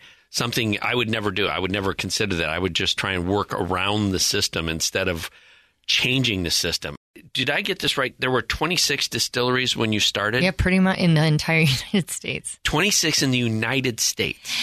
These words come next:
Speaker 2: But even more interesting than that is that,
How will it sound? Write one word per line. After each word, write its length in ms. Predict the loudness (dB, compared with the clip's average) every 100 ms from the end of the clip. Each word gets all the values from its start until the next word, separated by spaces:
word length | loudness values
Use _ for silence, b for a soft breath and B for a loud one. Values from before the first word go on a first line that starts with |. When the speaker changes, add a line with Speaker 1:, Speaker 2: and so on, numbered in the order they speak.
| B B -4
Speaker 2:
But 140 | -2
even 300 | 0 2 4
more 240 | 6 6 4
interesting 520 | 2 2 0 2 2
than 220 | 4 2
that 600 | 2 0 -2 -4 -6 -8 -8
is 480 | -2 2 2 2 -2 -6 _ _
that, 420 | -8 -2 0 0